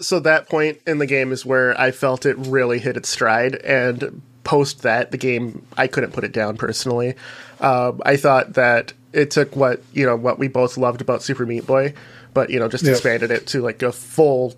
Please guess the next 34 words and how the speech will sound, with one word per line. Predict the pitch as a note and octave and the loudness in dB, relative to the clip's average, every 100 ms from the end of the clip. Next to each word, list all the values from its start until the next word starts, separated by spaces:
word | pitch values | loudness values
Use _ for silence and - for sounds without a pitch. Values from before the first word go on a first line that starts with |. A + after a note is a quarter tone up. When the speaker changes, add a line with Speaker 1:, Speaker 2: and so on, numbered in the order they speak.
| - | -4
Speaker 1:
you | C3+ | -2
know, | |
featured | A2+ - C3 B2+ B2 | 0 -2 -4 -4 -2
levels | A#2+ A#2+ A#2+ | 0 0 -4
instead | B2+ C3 | -2 -2
of, | A#2 | 0
like, | A2+ | -2
the | B2+ | -2
short | - A#2+ | 0 0
bite-sized | A2 G#2+ - A#2+ A#2 | 0 -2 0 -2 -2
ones | B2 C3+ C3+ - | -4 -4 -8 -6
of | - B2+ | -4 -2
Meat | C3+ A#2 | -4 0
Boy, | C3+ C#3 C#3+ - - - | 2 2 0 -14 -20 -2
and | C#3+ B2+ B2 | 2 2 0
it, | - C3+ - - _ | 0 0 -2 -12 _
it | E3+ D#3 D3 _ - | 0 0 0 _ -4
was | C#3+ - | -4 -2
phenomenal. | B2 A#2 A#2+ B2 B2 - | 0 0 0 -2 -2 0
Um, | C3+ C3 C3 | 0 0 2
I'm | C3+ C3+ C#3 - _ - D3+ | 2 2 -2 -10 _ -14 -8
knowing | D3+ E3+ D#3+ D3+ | 2 6 6 4
how | D3+ | 2
much | C#3+ C3+ | 2 0
you | C#3+ | -2
loved | C3 B2 A#2 | -2 -2 -2
Meat | B2 A#2 | -6 -2
Boy, | B2+ B2+ B2 - - | 0 2 0 -2 0
and | C#3 B2 | 0 2
if | B2+ | 0
you | C3+ | -2
can | C3+ | -4
get | B2 A#2+ - | -2 -4 -2
the, | B2 A#2+ | -2 -2